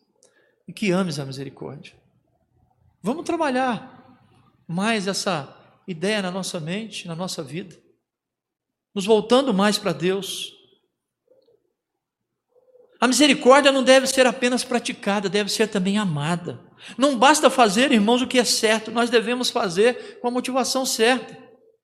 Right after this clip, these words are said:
A obediência sem amor desemboca em legalismo. Amar a misericórdia é defender o fraco, o pobre, o desprovido, o humilde, aquele que não tem vez nem voz numa sociedade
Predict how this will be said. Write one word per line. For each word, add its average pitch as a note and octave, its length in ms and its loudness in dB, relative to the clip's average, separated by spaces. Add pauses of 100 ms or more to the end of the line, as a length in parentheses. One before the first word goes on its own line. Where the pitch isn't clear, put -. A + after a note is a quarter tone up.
(540)
A A#3 80 6
obediência C4 680 6
sem C#4 200 2
amor B3+ 360 6
desemboca B3+ 580 4
em B3 60 0
legalismo. A3 760 0 (400)
Amar A3+ 640 4
a G#3+ 80 -2
misericórdia A3+ 680 2
é - 20 4
defender G#3+ 420 0
o G#3 60 -6
fraco, G3+ 500 -2
o - 180 -12
pobre, F#3 320 2
o E3+ 40 -10
desprovido, F3 840 0 (140)
o A3 120 2
humilde, G3+ 460 2
aquele A#3+ 460 2
que - 340 -6
não B3 180 0
tem A#3+ 240 0
vez G#3 520 2
nem A3+ 180 -2
voz G3+ 500 0
numa G#3 200 -4
sociedade G3 760 0